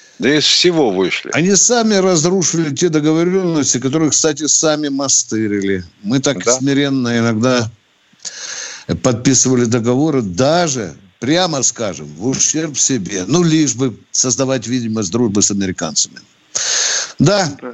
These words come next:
Speaker 2: дурят, дурят, дорогой мой человек. Надо, конечно,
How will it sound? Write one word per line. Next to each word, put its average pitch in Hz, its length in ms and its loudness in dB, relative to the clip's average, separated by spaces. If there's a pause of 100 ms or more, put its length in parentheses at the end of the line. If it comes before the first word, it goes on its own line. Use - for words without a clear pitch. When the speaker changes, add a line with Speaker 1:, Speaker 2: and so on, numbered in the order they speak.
(120)
Speaker 2:
дурят, 170 560 0
дурят, 202 480 2
дорогой 160 380 2
мой 135 160 0
человек. 110 280 -2
Надо, 156 300 2
конечно, 127 560 0